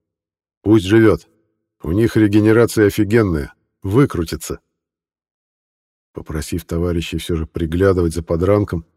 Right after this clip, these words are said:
Смирнов достал нож и направился к мёртвой элите. Провозившись немного с её капюшоном,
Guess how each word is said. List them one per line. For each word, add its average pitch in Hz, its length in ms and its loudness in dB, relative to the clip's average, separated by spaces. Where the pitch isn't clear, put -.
Смирнов 92 500 -2
достал 101 440 0
нож 104 280 0
и 98 40 -2
направился 90 560 -2
к - 80 -14
мёртвой 82 460 0
элите. 82 340 -4
Провозившись 85 680 -2
немного 104 340 2
с - 120 -4
её 98 180 2
капюшоном, 101 680 0